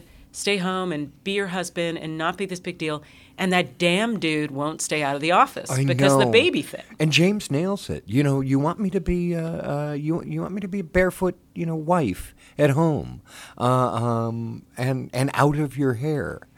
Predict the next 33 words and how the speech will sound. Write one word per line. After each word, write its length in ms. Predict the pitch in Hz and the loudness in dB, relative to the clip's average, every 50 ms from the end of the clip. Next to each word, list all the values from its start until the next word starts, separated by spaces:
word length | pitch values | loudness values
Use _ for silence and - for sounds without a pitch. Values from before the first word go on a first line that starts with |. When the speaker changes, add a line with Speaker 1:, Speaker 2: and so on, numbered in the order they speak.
| - - - | -20 -12 -10
Speaker 2:
<laughs> 140 | 135 - - | -6 0 2
You 160 | 180 - - | 2 2 2
know, 200 | - 139 - - - - - - - - - - - | 0 -4 -4 -6 -8 -14 -18 -18 -18 -20 -14 -6 -2
uh, 320 | 131 139 135 131 131 - - | 0 2 2 2 0 -2 -4
"I'm 160 | 120 127 165 | -4 -2 0
not 180 | 175 165 151 - - _ _ _ _ _ _ _ _ _ | 0 0 -2 -4 -10 _ _ _ _ _ _ _ _ _
gonna 340 | - 151 143 135 135 127 110 - _ - | -2 0 2 2 2 0 -2 -4 _ -6
really 320 | 135 147 151 139 123 117 113 - _ _ _ - | -4 -2 0 0 -2 -4 -6 -10 _ _ _ -4
do 220 | 190 208 208 180 - - - | -2 0 0 -2 -4 -8 -10
that 240 | 73 69 62 - - | -8 -8 -8 -8 -6
because 200 | - 170 185 165 | 0 2 2 2
you 60 | 160 143 | 4 2
keep 180 | 185 165 - | 0 4 6
promising 480 | - 175 185 185 185 170 - 143 113 95 | 8 8 8 8 6 4 4 2 2 2
a 60 | 85 | 0
baby, 280 | 80 90 76 69 90 101 | 0 -2 -2 -2 -2 0
but 120 | 104 - - | 2 2 4
the 40 | 143 | 6
baby 240 | 165 165 151 135 139 | 6 6 6 6 4
never 280 | 143 143 127 123 117 | 4 4 2 2 -2
comes." 220 | - - 147 143 123 | -4 -2 0 0 2
Speaker 1:
The 40 | - | 2
baby 220 | 185 180 185 180 | 2 2 2 2
never 160 | 175 165 165 | 0 -2 -4
comes. 180 | - 208 226 220 | -2 0 2 4
Speaker 2:
So, 240 | 147 - 131 117 - | 6 4 4 4 2
Speaker 1:
The 60 | 185 | 0
smushy 400 | 175 - - 190 180 - - 180 | 0 2 2 0 0 0 0 2
baby 180 | - 170 175 202 | 2 4 4 6
Speaker 2:
so, 200 | 214 190 151 160 | 8 10 10 10
Speaker 1:
never 160 | 170 165 170 | 8 6 2
comes. 420 | 170 - 208 240 214 147 131 - - | 2 2 2 2 2 2 0 -4 -2
Speaker 2:
so, 360 | - - 165 131 110 101 | 2 6 6 6 6 4